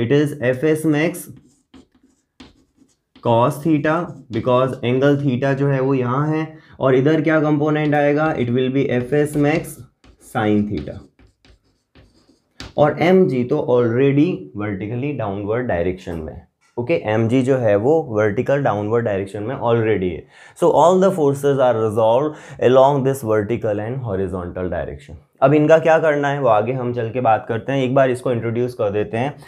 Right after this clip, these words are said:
तो considering motion of a car on,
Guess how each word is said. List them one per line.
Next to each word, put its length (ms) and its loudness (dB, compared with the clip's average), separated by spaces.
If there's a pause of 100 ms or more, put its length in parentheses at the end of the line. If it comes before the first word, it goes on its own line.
(280)
तो 500 0 (300)
considering 720 0 (2750)
motion 680 0 (800)
of 400 6 (2250)
a 120 6 (280)
car 420 6 (880)
on, 400 0